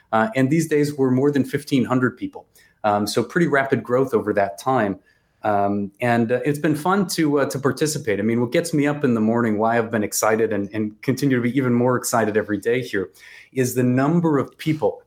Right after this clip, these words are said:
actually using this product to, uh, to, to actually solve problems in their real life. Um, we're not hoping that people will use it. We're, we're actually sort of doing our best,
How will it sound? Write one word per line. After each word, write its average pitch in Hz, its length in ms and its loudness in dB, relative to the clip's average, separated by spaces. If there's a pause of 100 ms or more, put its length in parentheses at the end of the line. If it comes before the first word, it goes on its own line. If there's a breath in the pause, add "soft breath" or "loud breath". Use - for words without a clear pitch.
actually 147 480 0
using 131 380 0
this 120 180 -2
product 147 480 -2 (160)
to, 123 360 0
uh, 117 200 2
to, - 140 -6
to - 200 -2
actually 127 200 0
solve 127 220 0
problems 117 420 0
in 117 80 2
their 113 120 2
real 104 220 0
life. 92 340 -4 (440 soft breath)
Um, 107 240 0
we're 135 120 0
not 147 300 0
hoping 170 380 0
that 165 160 -2
people 170 280 0
will 160 120 2
use 160 260 0
it. 147 160 0
We're, 120 300 0
we're 127 240 0
actually 135 340 -2
sort - 240 -6
of 123 80 -8
doing 156 240 2
our 127 140 2
best, 143 420 -2